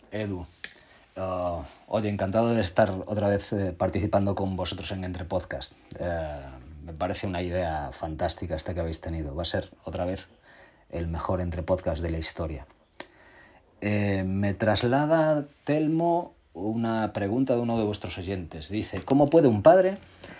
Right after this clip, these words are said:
no dar un consejo a un hijo cuando sabes que se ha equivocado?". Lo primero que se me ocu-, lo primero que pensé cuando me trasladó la pregunta es, "Oye, ¿por qué un padre no iba a dar un consejo a un hijo?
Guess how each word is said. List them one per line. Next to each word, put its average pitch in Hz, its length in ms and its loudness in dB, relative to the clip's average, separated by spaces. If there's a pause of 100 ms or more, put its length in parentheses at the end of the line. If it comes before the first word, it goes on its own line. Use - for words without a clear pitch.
(260)
no 131 180 12
dar 135 140 10
un 123 80 4
consejo 113 380 4
a 107 40 8
un 131 100 6
hijo 190 280 8 (220)
cuando 107 260 6
sabes 143 340 6
que 107 120 -2
se - 120 2
ha 113 60 6
equivocado?". 95 540 -2 (1080)
Lo 92 120 -2
primero 113 280 4
que 113 60 4
se 120 80 2
me 113 120 4
ocu-, 107 280 0
lo 101 160 0
primero 101 260 0
que 107 60 0
pensé 120 260 2
cuando 107 240 2
me 98 140 0
trasladó 98 380 0
la 107 100 4
pregunta 117 420 2
es, 117 160 -2
"Oye, 95 200 -4
¿por 82 180 -10
qué 80 60 -12
un 82 100 -10
padre 90 200 -4
no 82 120 -6
iba 85 120 -4
a 82 40 -2
dar 82 100 -2
un 82 60 -10
consejo 82 380 -2
a 85 40 -6
un 104 60 -6
hijo? - 260 -10